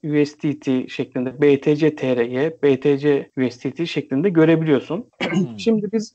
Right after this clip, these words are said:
Speaker 1: diyelim ki borsaya para göndereceğiz. Bunu nasıl yapacağız? Ee,
Speaker 2: Evet, en
Speaker 1: çok
Speaker 2: önemlisi. Yani satın almamız için önce oraya para yüklememiz lazım.
Speaker 1: Aynen öyle. Bunu şöyle yapıyorduk eskiden. Şu, şu an Türkiye Binance var mesela. Türkiye Binance'e de para gönderebiliyorsunuz. Buraya da kayıt olabiliyorsunuz.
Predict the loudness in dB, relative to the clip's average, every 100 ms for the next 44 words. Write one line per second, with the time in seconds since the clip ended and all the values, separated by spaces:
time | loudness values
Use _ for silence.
0 | -4 2 2 2 0 2 2 2 0 2
1 | 2 4 2 0 0 0 0 2 2 0
2 | -4 -6 -6 -6 -8 -6 0 2 2 -4
3 | -10 -4 -4 -6 -14 -14 -14 -12 -12 -10
4 | -8 -8 -12 -16 -20 -18 -14 -12 -12 -14
5 | -14 -14 -18 -18 -18 -18 -20 -20 -12 -4
6 | -2 2 2 2 0 -4 -8 -4 -4 -4
7 | -12 -14 -4 0 2 2 -2 -4 -4 -4
8 | -4 -4 -4 -8 -12 -8 -2 0 0 -2
9 | -8 -8 -2 -2 0 0 2 0 -4 -6
10 | -6 -6 -6 -4 -4 -4 -6 -6 0 0
11 | 2 2 2 2 0 0 -2 -2 -4 -2
12 | -4 -4 -6 -6 -10 -10 -6 0 0 0
13 | -2 -2 -2 -4 -4 -10 -10 -10 -10 -12